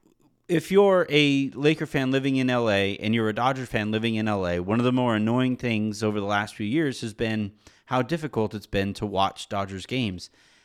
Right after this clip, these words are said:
And if that partnership between the Lakers and the Dodgers becomes a, a little bit,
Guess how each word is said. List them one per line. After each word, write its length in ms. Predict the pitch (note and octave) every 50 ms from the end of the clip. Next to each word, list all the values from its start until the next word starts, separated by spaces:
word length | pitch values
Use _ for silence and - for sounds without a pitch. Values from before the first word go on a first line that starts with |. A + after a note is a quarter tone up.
| _ _ _ -
And 480 | - A2+ A2+ A2+ A2 G#2+ G#2+ G#2 G#2 - _ _ _ -
if 400 | C#3 C#3+ D#3 D3+ - - - - _ -
that 260 | A#2 B2+ C3 A#2+ -
partnership 500 | - D#3 E3 C#3 C#3 B2+ - - B2 G#2+
between 300 | - - - C3+ C3+ C3+
the 80 | C3
Lakers 480 | A#2+ B2 B2+ C3+ C3+ D3 C#3+ C3+ A#2 -
and 140 | - A2+ A#2
the 60 | A#2+
Dodgers 600 | A2+ A2+ A2 A#2 C3 B2+ C#3+ C#3+ C#3+ D3 - -
becomes 600 | - A2+ A2+ G#2 - A#2 G#2+ G#2+ G#2+ G#2 G#2 - - -
a, 180 | - G2+ G2 F#2 - _
a 100 | - G#2
little 320 | G#2 A2 B2 B2+ B2+ B2 A#2
bit, 260 | G#2+ B2 A#2+ A#2+